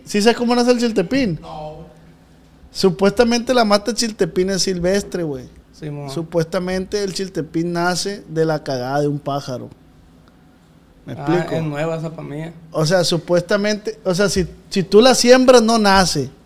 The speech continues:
Speaker 1: Tú la sembraste, pero porque ya
Speaker 3: Menos
Speaker 1: estaba
Speaker 3: como
Speaker 1: la,
Speaker 3: la sembré
Speaker 1: por-,
Speaker 3: yo, la verdad.
Speaker 1: porque ya estaba la mata, pues.
Speaker 3: Sí,
Speaker 1: ¿Me
Speaker 3: a
Speaker 1: explico?
Speaker 3: huevo, ándale, sí, sí, sí.
Speaker 1: Pero si tú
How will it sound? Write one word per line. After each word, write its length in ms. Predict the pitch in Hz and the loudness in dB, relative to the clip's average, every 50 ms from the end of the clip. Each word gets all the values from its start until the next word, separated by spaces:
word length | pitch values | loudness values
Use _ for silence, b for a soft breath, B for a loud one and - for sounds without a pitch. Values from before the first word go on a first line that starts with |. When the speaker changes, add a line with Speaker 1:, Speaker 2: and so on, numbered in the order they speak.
| _ _ _ _ _ _ _ _ _ _ b b b b b b b b b b b b b b _ _ _ _ | _ _ _ _ _ _ _ _ _ _ b b b b b b b b b b b b b b _ _ _ _
Speaker 1:
Tú 140 | - 170 180 | 4 6 8
la 120 | 208 247 | 8 10
sembraste, 520 | 240 269 247 220 202 202 202 214 214 262 233 | 8 8 6 6 8 8 6 6 6 2 2
pero 180 | 233 226 214 | 2 0 0
porque 260 | 185 190 185 160 165 165 | 0 0 -2 2 4 4
ya 80 | 160 | 6
Speaker 3:
Menos 160 | 160 170 - | 6 6 6
Speaker 1:
estaba 120 | - 165 170 | 6 8 8
Speaker 3:
como 160 | - 185 180 | 8 6 6
Speaker 1:
la, 80 | 180 175 | 6 6
Speaker 3:
la 60 | 156 | 4
sembré 280 | 147 160 156 156 175 | 4 2 2 2 2
Speaker 1:
por-, 80 | 185 175 | 4 4
Speaker 3:
yo, 120 | 170 175 | 4 4
la 140 | 180 185 170 | 4 4 4
verdad. 180 | 160 160 175 208 | 4 4 4 4
Speaker 1:
porque 180 | 202 147 214 156 - | 4 4 2 2 6
ya 120 | 220 214 202 | 6 6 6
estaba 280 | 208 - 226 220 220 | 6 6 6 6 8
la 120 | 208 202 180 | 8 6 6
mata, 460 | 170 180 196 240 247 - 220 196 - | 6 6 4 4 4 2 -2 -2 -2
pues. 320 | - 131 120 113 - - - _ - | -4 -6 -6 -6 -10 -14 -20 _ -20
Speaker 3:
Sí, 180 | - - 147 147 | -10 -4 0 2
Speaker 1:
¿Me 100 | 147 165 | 2 4
Speaker 3:
a 20 | |
Speaker 1:
explico? 200 | 156 165 190 196 170 | 6 6 8 8 8
Speaker 3:
huevo, 180 | 180 180 160 | 8 6 4
ándale, 340 | 156 160 175 185 185 170 156 | 4 2 2 2 2 0 0
sí, 280 | 156 - 151 156 165 156 | -2 -2 -2 -2 -2 -2
sí, 180 | 156 156 156 | -4 -6 -8
sí. 220 | 151 156 156 151 139 - - | -6 -6 -8 -8 -8 -2 0
Speaker 1:
Pero 180 | 202 214 220 | 4 4 6
si 120 | 208 208 185 | 4 4 2
tú 400 | - - 214 226 247 254 254 | 2 2 2 2 2 2 0